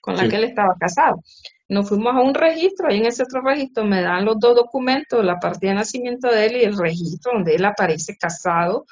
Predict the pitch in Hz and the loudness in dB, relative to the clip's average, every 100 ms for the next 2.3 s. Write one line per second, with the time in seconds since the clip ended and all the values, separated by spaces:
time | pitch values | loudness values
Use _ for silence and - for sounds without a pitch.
0 | _ _ _ 202 202 - 175 190 214 262 | _ _ _ 0 0 0 0 0 0 -2
1 | - 196 180 180 170 180 180 214 247 214 | 0 0 0 0 0 0 0 2 4 2
2 | - 403 | 0 -10